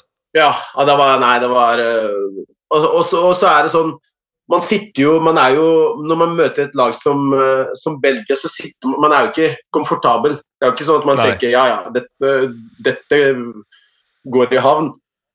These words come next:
Speaker 1: Eh, og så ble det, og så, jeg tror den største, en, altså først jubel på en null-skåringa, og så var det egentlig jubel for at det kun var lagt i fem minutter, tror jeg.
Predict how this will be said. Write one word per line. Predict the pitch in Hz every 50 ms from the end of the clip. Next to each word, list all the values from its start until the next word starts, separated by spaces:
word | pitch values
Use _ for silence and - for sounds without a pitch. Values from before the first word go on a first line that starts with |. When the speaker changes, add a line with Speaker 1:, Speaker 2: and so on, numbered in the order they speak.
| _ _ _ _ _ _ _ _ _ _ _ _ -
Speaker 1:
Eh, | 117 127 123 127 123 123 120 120 120 120
og | 110 - 160 156
så | - - - 175 175 160
ble | 151 - 147 143 139 135
det, | 143 143 147 147 147 143 - _ _ _ _ _ _ _ _ _ -
og | 147 139
så, | - 165 165 165
jeg | 156 160 160 160
tror | 175 180
den | 180 175
største, | - - 185 - - - - - 165 156 156 160
en, | 156 147 156 156 156
altså | 151 135 151 151 151 165 165 147
først | - - 180 175 - - -
jubel | 160 151 147 143 139 127 143 147 147
på | 143 151 147 143 147 147 143 143 143 143 139
en | 139 131 127
null-skåringa, | 131 131 127 - - 143 131 123 123 123 143 156
og | - 139 156 156
så | 156 - - 147 143 143 139 139 131
var | 123 131 127 143
det | 139
egentlig | 135 120 110 - 139 135
jubel | 131 120 113 110 110 - 117 117
for | - 135 123
at | - 135
det | 131 -
kun | - 143 131 135 127 113 110 - _
var | 110 117 123
lagt | 120 123 110 - - -
i | 120
fem | - - 131 113 120
minutter, | 123 123 123 113 113 - 117 113
tror | 123 139 156
jeg. | 160 156 - _ _ - - -